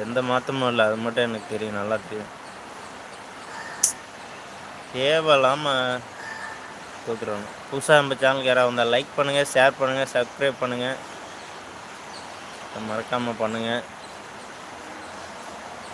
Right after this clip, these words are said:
காய்ஸ், சொல்ல மறந்துட்டேன். நம்ம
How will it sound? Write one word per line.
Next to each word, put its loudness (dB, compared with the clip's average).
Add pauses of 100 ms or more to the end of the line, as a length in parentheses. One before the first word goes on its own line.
(300)
காய்ஸ், 6
சொல்ல 4
மறந்துட்டேன். -2 (640)
நம்ம 2